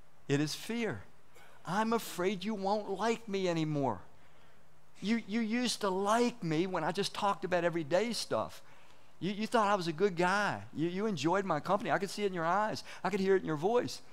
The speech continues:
But man, I start talking about Christ, and all of a sudden your demeanor changes. And I can tell you, you're not liking me. I, I'm, I'm afraid you're going to reject me." In some cases, it does go further. I'm afraid that you're gonna penalize me.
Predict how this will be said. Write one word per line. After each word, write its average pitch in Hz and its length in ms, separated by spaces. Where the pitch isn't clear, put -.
But 151 100
man, 185 260
I 196 80
start 196 280
talking 170 380
about 135 300
Christ, 214 340
and 147 80
all 170 100
of 180 60
a 175 60
sudden 180 220
your 147 100
demeanor 160 480
changes. 214 640
And 143 100
I 180 80
can 208 160
tell 226 560
you, 202 320
you're 185 160
not 190 300
liking 208 480
me. 156 140
I, 175 280
I'm, 175 260
I'm 170 160
afraid 196 540
you're 226 100
going 165 300
to 170 80
reject 208 580
me." 170 220
In 165 80
some 226 240
cases, 196 420
it 165 140
does 196 240
go 151 160
further. 208 340
I'm 170 180
afraid 185 280
that 120 140
you're 165 120
gonna 147 160
penalize 180 720
me. 143 220